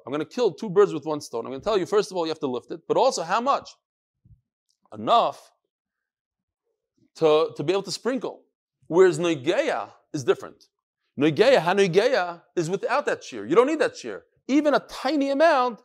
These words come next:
will make the person tamei. But the mazeh, the,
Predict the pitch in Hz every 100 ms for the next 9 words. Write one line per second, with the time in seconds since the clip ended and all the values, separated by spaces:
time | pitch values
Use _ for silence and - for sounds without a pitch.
0 | _ - 190 247 220 - 220 202 214 269
1 | 254 170 - _ 123 123 123 120 151 330
2 | 277 143 110 123 _ _ - 127 151